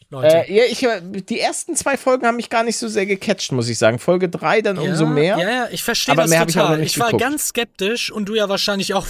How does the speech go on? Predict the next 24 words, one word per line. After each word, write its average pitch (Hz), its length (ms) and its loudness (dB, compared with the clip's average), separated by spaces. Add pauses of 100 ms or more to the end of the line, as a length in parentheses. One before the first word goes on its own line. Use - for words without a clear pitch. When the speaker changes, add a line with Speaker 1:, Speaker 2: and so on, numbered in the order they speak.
Speaker 1:
wegen 170 140 -4
der 165 100 0
Game 170 200 -2
of 170 120 -4
Thrones 156 260 -6
Scheiße. 127 480 -8 (380)
Speaker 2:
Oh 90 220 -2
Gott, 156 260 -4
Game 156 180 -2
of 156 80 -6
Speaker 1:
Ähm, 151 40 -10
Speaker 2:
Thrones - 260 -8
hat - 100 -8
mich - 120 -12
so - 100 -12
enttäuscht. - 720 -12
Speaker 1:
es - 180 -4
sind 233 240 -2
scheinbar 202 440 -4
alles 208 340 -2
echt 196 280 -4
gute 165 240 -8
Schauspieler. 226 880 -4 (260)
Es - 360 -4